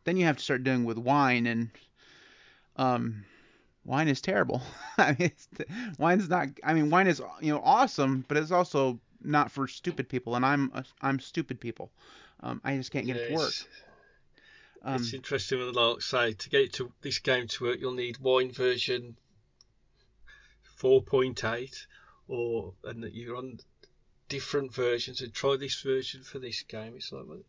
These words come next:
Speaker 2: it should really
Speaker 1: Well,
Speaker 2: work
Speaker 1: and
Speaker 2: for everything.
Speaker 1: Well, that, and it's always,
Speaker 2: <laughs> I
Speaker 1: it
Speaker 2: know
Speaker 1: seems
Speaker 2: it's not,
Speaker 1: to
Speaker 2: it's
Speaker 1: me
Speaker 2: easier said than done. <laughs>
Speaker 1: Yeah, it seems to me that I always get stuck on s-, on Wine by a font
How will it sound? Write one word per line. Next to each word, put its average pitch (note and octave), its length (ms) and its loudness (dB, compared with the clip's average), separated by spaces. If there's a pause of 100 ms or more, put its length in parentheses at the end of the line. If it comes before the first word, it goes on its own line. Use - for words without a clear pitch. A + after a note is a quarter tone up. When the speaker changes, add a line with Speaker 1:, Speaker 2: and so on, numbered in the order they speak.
Speaker 2:
it F3 100 -20
should - 320 -12
really A3 140 -6
Speaker 1:
Well, D#3+ 100 -6
Speaker 2:
work D#3+ 160 -2
Speaker 1:
and D3 120 -10
Speaker 2:
for - 140 -6
everything. F3+ 540 -14 (120)
Speaker 1:
Well, G3 120 0
that, G#3 140 6
and G3 80 0
it's G3+ 140 0
always, G#3 220 6
Speaker 2:
<laughs> - 600 -4
I D#3+ 60 4
Speaker 1:
it D#3 40 2
Speaker 2:
know E3+ 80 8
Speaker 1:
seems C4+ 80 10
Speaker 2:
it's C4 100 4
not, F3 120 8
Speaker 1:
to A#3 60 2
Speaker 2:
it's A3 140 2
Speaker 1:
me D#3 80 8
Speaker 2:
easier C#3+ 220 2
said B2 260 2
than G#2+ 140 -4
done. G2+ 260 0 (160)
<laughs> F3 120 6 (280)
Speaker 1:
Yeah, F3+ 180 2
it E3+ 200 2
seems B3+ 200 2
to B3 80 -2
me G#3 60 2
that D#3 220 6
I D3 40 4
always F3 280 4
get E3 120 -2
stuck - 320 -2
on C#3 140 4
s-, - 340 -8
on C3+ 240 2
Wine B2+ 540 0 (260)
by B2+ 160 4
a A#2+ 80 -2
font - 540 -2